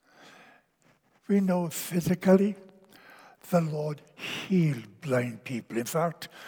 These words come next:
that's one of the messianic signs, that he would heal a man born blind, or he, heal a person born blind. He did it.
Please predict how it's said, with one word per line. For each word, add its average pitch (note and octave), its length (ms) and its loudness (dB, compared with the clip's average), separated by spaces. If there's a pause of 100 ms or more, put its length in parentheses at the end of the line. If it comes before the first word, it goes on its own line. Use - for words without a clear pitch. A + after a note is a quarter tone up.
(120)
that's B3+ 240 2
one F#3 220 2
of F#3 60 0
the G3 80 4
messianic F3 760 2
signs, D#3 680 -6 (840)
that E3 140 2
he C#3 120 -2
would F3 100 0
heal D#3+ 600 4 (1300)
a D3 40 -12
man C#3 400 2
born C3 340 -6
blind, A#2 360 0
or B2 160 -6 (400)
he, - 200 -14 (640)
heal E3 320 0
a E3 60 4
person D3 640 -6
born A#2 320 -10
blind. F#2 480 -14 (1000)
He - 140 -12
did F3 240 -6
it. - 260 -16